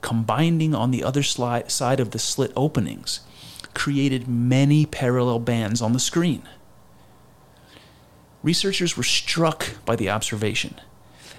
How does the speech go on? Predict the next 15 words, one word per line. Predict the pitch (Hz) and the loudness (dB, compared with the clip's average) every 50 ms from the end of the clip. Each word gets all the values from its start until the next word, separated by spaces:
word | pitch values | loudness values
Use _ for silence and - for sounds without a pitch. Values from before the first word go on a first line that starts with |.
| - | -6
that | - 98 - - | -6 -4 -4 -2
matter | 117 123 131 143 160 156 147 151 - - | 0 0 2 2 2 2 2 2 0 0
on | 123 127 | 0 0
the | 120 120 | 0 0
smallest | - - - - 113 104 113 123 131 139 - - | 0 -2 -2 0 0 2 2 2 2 0 -2 -2
of | 135 - | -4 -6
scales | - - 135 143 131 82 - - - - - - - - - - - - 127 120 | -2 -2 0 -2 -2 -2 -4 -6 -6 -6 -6 -8 -12 -20 -20 -20 -14 -14 -12 -6
did | - 127 131 147 | -4 -4 -2 -2
not | 165 160 160 - - | 0 -2 -2 -2 -4
act | - 120 120 135 - - - - | -4 -4 -4 -4 -6 -8 -12 -8
as | 127 - - | -8 -8 -8
a | - | -8
particle, | - - - - 160 170 151 - - 135 - 160 - - - - - - - - - - - - - | -10 -8 -2 0 0 0 0 -2 -6 -12 -12 -14 -18 -20 -20 -20 -20 -20 -20 -20 -20 -20 -20 -14 -12
but | - - | -10 -6
rather | 110 127 131 131 120 120 107 107 - | -4 -2 0 0 0 0 -2 -4 -6